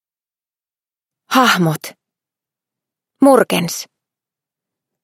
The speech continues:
"Tulta päin", on Murkensin voimalause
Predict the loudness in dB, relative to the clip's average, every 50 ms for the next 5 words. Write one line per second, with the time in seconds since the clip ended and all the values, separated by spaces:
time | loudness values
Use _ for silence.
0 | _ _ _ _ 2 4 4 4 4 2 0 0 0 0 0 0 0 -2 -4 -8
1 | _ _ _ _ _ _ _ _ _ _ _ _ 0 0 2 4 2 2 2 2
2 | 0 -2 0 -2 -2 0 2 2 2 2 2 0 0 0 -2 -2 -2 -4 -6